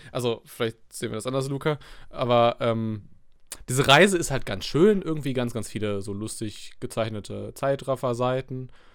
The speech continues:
Äh, also lustig nicht, also einfach schön gezeichnet und so. Und die erlebt halt so, so kleinere Abenteuer an quasi den Stationen von deren Reise, die sie damals hatten, um den Dämonenkönig zu besiegen.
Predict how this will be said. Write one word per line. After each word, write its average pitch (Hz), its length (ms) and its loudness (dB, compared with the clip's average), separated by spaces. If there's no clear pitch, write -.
Äh, 117 80 -4
also 107 400 -6
lustig 101 360 -8
nicht, 107 160 -6
also 110 120 -10
einfach 110 240 -14
schön 110 260 -8
gezeichnet 101 520 -10
und 101 100 -12
so. 110 160 -12
Und 107 160 -8
die 131 60 2
erlebt 139 280 2
halt 196 180 4
so, 147 240 -2
so 139 120 -6
kleinere 147 460 0
Abenteuer 147 840 0
an 131 380 -4
quasi 120 260 -6
den 113 140 -4
Stationen 127 880 -2
von 113 320 -4
deren 110 320 -2
Reise, 110 420 2
die 104 260 -8
sie 104 100 -6
damals 107 360 -2
hatten, 107 180 -8
um 104 140 -10
den 98 220 -10
Dämonenkönig 101 760 -8
zu 101 140 -14
besiegen. 101 320 -14